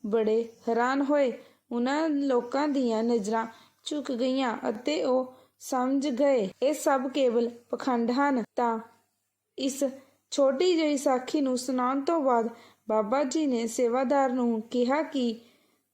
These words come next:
ਜਿਉਂਦੇ ਜੀ ਕੀਤੀ ਹੋਈ ਸੇਵਾ ਤੋਂ ਵੱਧ ਕੇ ਹੋਰ ਕੁਝ ਨਹੀਂ ਹੁੰਦਾ। ਜੇਕਰ ਅਸੀਂ ਆਪਣੇ ਬਜ਼ੁਰਗਾਂ ਨੂੰ ਜਿਉਂਦੇ ਜੀ ਸੁੱਖ ਨਹੀਂ ਦੇ ਸਕਦੇ, ਤਾਂ ਉਹਨਾਂ ਦੇ ਮਰਨ ਤੋਂ ਬਾਅਦ ਇਹ ਪਖੰਡ ਕਿਸ ਲਈ ਕਰਦੇ ਹਾਂ?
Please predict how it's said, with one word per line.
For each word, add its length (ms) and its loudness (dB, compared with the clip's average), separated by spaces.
ਜਿਉਂਦੇ 600 0
ਜੀ 280 -2
ਕੀਤੀ 520 -2
ਹੋਈ 260 2
ਸੇਵਾ 420 2
ਤੋਂ 200 4
ਵੱਧ 280 4
ਕੇ 280 4
ਹੋਰ 300 6
ਕੁਝ 240 0
ਨਹੀਂ 340 4
ਹੁੰਦਾ। 360 4
ਜੇਕਰ 420 4
ਅਸੀਂ 260 2
ਆਪਣੇ 280 2
ਬਜ਼ੁਰਗਾਂ 520 2
ਨੂੰ 180 4
ਜਿਉਂਦੇ 480 2
ਜੀ 400 0
ਸੁੱਖ 320 -2
ਨਹੀਂ 340 4
ਦੇ 220 4
ਸਕਦੇ, 480 2
ਤਾਂ 320 0
ਉਹਨਾਂ 300 0
ਦੇ 260 4
ਮਰਨ 380 2
ਤੋਂ 260 2
ਬਾਅਦ 260 4
ਇਹ 220 2
ਪਖੰਡ 540 0
ਕਿਸ 260 -4
ਲਈ 300 2
ਕਰਦੇ 500 2
ਹਾਂ? 260 2